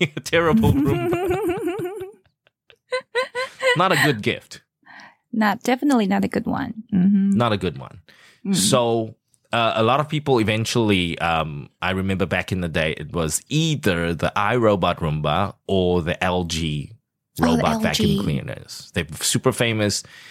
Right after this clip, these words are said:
Speaker 1: They got very, very advanced, charging docks, A I, the works, and housewives and house husbands loved it.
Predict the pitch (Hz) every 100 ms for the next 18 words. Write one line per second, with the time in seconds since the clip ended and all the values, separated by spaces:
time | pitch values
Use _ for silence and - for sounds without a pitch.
0 | - _ 87 104 104 101 85 92 113 120
1 | 107 104 - 82 92 85 85 - - 101
2 | 104 104 90 98 95 - - - 104 101
3 | - 95 92 95 98 95 95 98 90 90
4 | - - - - - _ _ 104 104 101
5 | 101 90 - 110 117 120 104 104 104 101
6 | 104 95 92 82 104 101 - 90 82 92
7 | 90 90 78 - 85 85 87 73 - -
8 | -